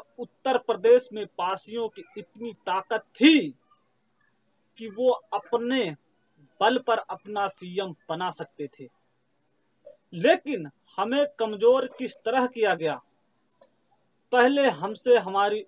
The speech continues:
उपजाति खटिकों को हमसे अलग किया गया और उन्हें इतिहास का लॉलीपॉप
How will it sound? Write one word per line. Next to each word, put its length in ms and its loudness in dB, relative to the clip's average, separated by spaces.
उपजाति 640 -6
खटिकों 440 -4
को 160 -2
हमसे 400 -6
अलग 360 -8
किया 180 -4
गया 280 -2
और 160 2
उन्हें 500 6
इतिहास 640 -2
का 200 0
लॉलीपॉप 960 -2